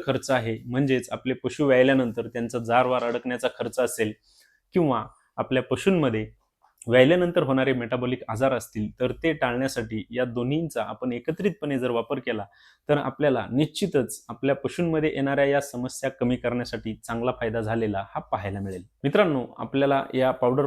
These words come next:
Portunalच्या जर डोसबद्दल सांगायचे झाले, तर त्या ठिकाणी मित्रांनो, या बॉक्समध्ये आपल्याला पन्नास ग्रॅमचे वीस सॅचेट पाहायला मिळतात. आपण दररोज एक सॅचेट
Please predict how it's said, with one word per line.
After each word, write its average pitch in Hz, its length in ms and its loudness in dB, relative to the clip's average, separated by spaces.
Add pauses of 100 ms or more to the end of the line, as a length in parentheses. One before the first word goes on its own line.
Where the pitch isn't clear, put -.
Portunalच्या 127 600 -2
जर 123 220 0
डोसबद्दल 156 480 4
सांगायचे 127 440 -2
झाले, 120 260 0 (120)
तर 123 100 -4
त्या 165 160 0
ठिकाणी 151 280 -2
मित्रांनो, 131 580 -8
या 120 400 -4
बॉक्समध्ये 147 500 2
आपल्याला 135 340 -2
पन्नास 131 380 -2
ग्रॅमचे 127 400 -2
वीस 127 380 -2
सॅचेट 131 380 0
पाहायला 123 260 0
मिळतात. 120 300 -4 (560)
आपण 135 460 0
दररोज 151 420 4
एक 151 180 2
सॅचेट 135 460 -2